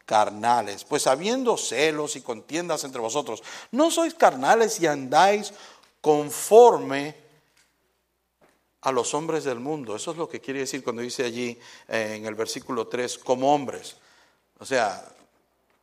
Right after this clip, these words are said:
no quiere decir que mujeres andaban como hombres o que hombres andaban como hombres. No, sino andan como el hombre común del mundo, con, jun-, a, siguiendo las corrientes de este mundo, se refiere allí. Y nosotros sabemos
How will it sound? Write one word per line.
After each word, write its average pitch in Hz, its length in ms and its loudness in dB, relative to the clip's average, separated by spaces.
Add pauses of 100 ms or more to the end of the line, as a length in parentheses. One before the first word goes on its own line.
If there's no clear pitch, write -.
(120)
no 147 160 -4
quiere 160 160 -4
decir 151 260 -4
que 139 120 -4
mujeres 131 340 -2
andaban 127 380 -2
como 113 340 -6
hombres 117 400 -6
o 104 100 -12
que 101 220 -12
hombres 123 300 -4
andaban 120 380 -2
como 120 280 -10
hombres. 120 260 -12 (280)
No, 147 120 -6
sino 147 300 -6
andan 185 240 -4
como 139 240 -4
el 127 80 -4
hombre 170 380 -4
común 156 560 -4 (260)
del 143 240 6
mundo, 127 500 -2 (1040)
con, 147 340 0 (180)
jun-, 185 300 -2 (220)
a, - 380 2
siguiendo 180 580 0
las 156 140 6
corrientes 131 480 -2
de 120 80 -2
este 113 180 -4
mundo, 92 320 -10
se 107 140 -4
refiere 104 340 -6
allí. 98 260 -6 (480)
Y 131 80 -2
nosotros 202 360 6
sabemos 190 480 2